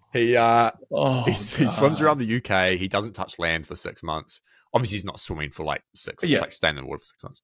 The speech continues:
Speaker 2: <laughs>
Speaker 1: Um, there's just this one, there's one
Speaker 2: That's a
Speaker 1: part of the book,
Speaker 2: nightmare.
Speaker 1: which is a spoiler, but I, I tell everyone this 'cause it's just insane. It kinda gives you insight into who he is. He's, like, swimming, I think it's somewhere near Scotland. Maybe he's a few months in. Um,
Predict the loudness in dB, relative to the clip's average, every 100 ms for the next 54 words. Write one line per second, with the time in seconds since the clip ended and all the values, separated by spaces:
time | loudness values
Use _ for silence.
0 | -6 -6 -6 _ _ _ 2 2 2 -6
1 | _ -6 0 2 2 2 2 2 4 2
2 | -2 -8 -4 -4 0 0 0 2 2 2
3 | 2 -2 -4 -4 -6 -10 -14 _ _ -4
4 | -2 0 2 2 2 2 2 2 0 -6
5 | _ _ _ -6 0 0 0 -2 -2 -2
6 | -4 -8 -10 -12 -16 -16 -8 -8 -6 -6
7 | -4 0 0 0 -6 -4 -4 -6 -8 -10
8 | -8 -4 -4 -4 -6 -2 0 0 -2 -10
9 | _ _ _ _ _ _ _ -6 -2 0
10 | -2 0 2 2 0 -2 -4 -4 -2 0
11 | 2 2 0 0 2 2 2 -6 -8 -14
12 | _ _ -2 0 0 -4 -8 -6 -6 -6
13 | -6 -6 -6 -12 _ _ _ -4 0 0
14 | -2